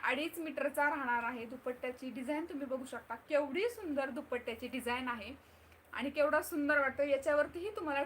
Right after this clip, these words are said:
टिकली वर्क केलेला आहे आणि छान असं प्रिंट याच्यावरती तुमच्यासाठी दिलेली आहे. याची जी प्राईस आहे, ती फक्त आणि फक्त आठशे नव्याण्णव रुपये आणि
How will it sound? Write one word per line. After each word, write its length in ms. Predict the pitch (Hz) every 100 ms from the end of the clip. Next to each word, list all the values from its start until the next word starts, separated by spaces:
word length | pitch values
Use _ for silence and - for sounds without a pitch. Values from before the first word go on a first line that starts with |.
| 294
टिकली 300 | 302 302 349
वर्क 300 | 370 339 -
केलेला 380 | 294 262 262 269 -
आहे 360 | 233 233 214 330 - - - - - - - - - - - - - - - -
आणि 200 | 240 262 262 302
छान 260 | 311 339
असं 240 | 302 294 - - - - - - - - -
प्रिंट 300 | 226 226 -
याच्यावरती 500 | 277 247 220 220 294
तुमच्यासाठी 520 | 320 254 233 220 262
दिलेली 380 | 262 285 214 240
आहे. 240 | 311 254 - - - -
याची 280 | 277 277 349
जी 220 | 254 269 - -
प्राईस 360 | 320 381 -
आहे, 240 | 320 277 294 330
ती 80 | 349
फक्त 400 | 381 403 - 359
आणि 200 | 330 339
फक्त 420 | 339 269 - 254
आठशे 920 | 262 277 - - - 262 277 - 330
नव्याण्णव 640 | 294 269 269 302 370 392 359
रुपये 280 | 370 349 349
आणि 220 | 349